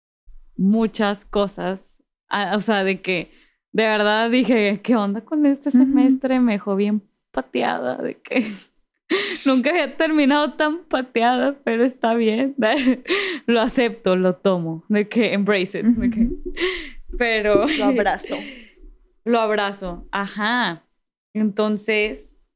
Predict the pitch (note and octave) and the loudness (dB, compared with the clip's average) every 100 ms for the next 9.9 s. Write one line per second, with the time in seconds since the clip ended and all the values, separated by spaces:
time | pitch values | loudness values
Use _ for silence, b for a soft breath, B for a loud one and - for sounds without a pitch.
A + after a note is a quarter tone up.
0 | _ _ _ _ _ _ _ _ - C4+ | _ _ _ _ _ _ _ _ 0 0
1 | C4+ A#3+ A#3+ C4+ D4 B3 A3+ A#3 - G#3 | 2 -2 -2 -2 2 2 2 -2 -2 0
2 | F#3+ - F#3+ - F#3 - F#3 - - E3 | 0 -2 -6 -4 -4 -4 -8 -6 -4 -2
3 | D#3 - _ - - - _ _ _ _ | -4 -10 _ -12 -12 -12 _ _ _ _
4 | - F3+ E3+ E3+ E3+ E3 - _ _ _ | -2 0 0 0 0 -2 -10 _ _ _
5 | _ _ _ _ _ _ _ F#3+ F3+ E3 | _ _ _ _ _ _ _ -4 -2 -2
6 | - - F#3+ F#3+ - F#3+ E3+ F#3+ F#3 - | -6 -4 -2 -2 -2 -2 -2 -2 -2 -2
7 | - F#3 F3+ - - - F#3+ F3 F#3 A#3 | -2 -4 -4 -6 -6 -2 -2 0 2 0
8 | A3+ G3+ F3+ F3+ E3+ F3 F3 F3+ E3+ E3+ | 0 -2 -2 0 0 0 2 0 0 -2
9 | E3+ b b b _ E3+ E3 D#3+ D#3 | -4 b b b _ -2 -2 -4 -8